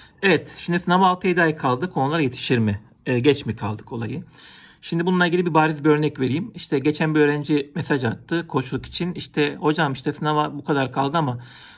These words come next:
ben işte, e, doğru dürüst başlamadım. İşte ben tıp istiyorum. E, yetişir mi?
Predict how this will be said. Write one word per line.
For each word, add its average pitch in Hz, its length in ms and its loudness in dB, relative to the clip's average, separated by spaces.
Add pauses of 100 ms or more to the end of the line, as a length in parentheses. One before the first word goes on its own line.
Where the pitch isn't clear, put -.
(120)
ben 151 160 2
işte, 151 480 2
e, 127 340 0
doğru 151 180 6
dürüst 135 220 -4
başlamadım. 165 560 0 (320)
İşte 156 440 0
ben 175 200 2
tıp - 200 -4
istiyorum. 156 500 2 (300)
E, 160 80 2
yetişir 170 440 4
mi? 139 220 0